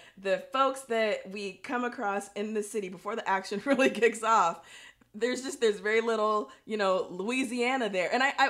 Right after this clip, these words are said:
I wondered if I would have wanted,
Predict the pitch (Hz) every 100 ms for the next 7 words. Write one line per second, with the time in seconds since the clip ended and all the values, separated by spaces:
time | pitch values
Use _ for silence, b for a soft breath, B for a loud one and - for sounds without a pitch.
0 | 269 262 240 311 302 285 277 269 b b
1 | b b _ - _ 220 262 - - 226
2 | 214 226 214 202 175 - - 190 180 202
3 | 208 196 190 185